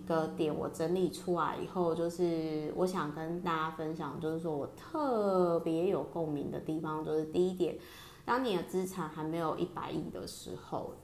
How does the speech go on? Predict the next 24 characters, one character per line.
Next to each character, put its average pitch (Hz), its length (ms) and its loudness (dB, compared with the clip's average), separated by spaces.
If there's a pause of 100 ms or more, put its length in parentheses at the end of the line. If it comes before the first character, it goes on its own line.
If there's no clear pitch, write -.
韩 165 320 -2
元 185 300 4
啊， - 180 -10
韩 156 220 -6
元， 160 180 -6
那 170 200 0
就 170 180 0
先 160 320 0
低 151 120 -4 (100)
调， 139 180 0
没 160 140 -2
有 160 80 0
必 151 220 -2
要 143 280 0
讲， - 160 -10 (320)
就 165 100 -2
是 165 220 4
不 165 80 -2
要 185 240 6
千 175 320 -2
万 165 180 0
就 156 140 0
出 - 160 -10
来 139 100 -6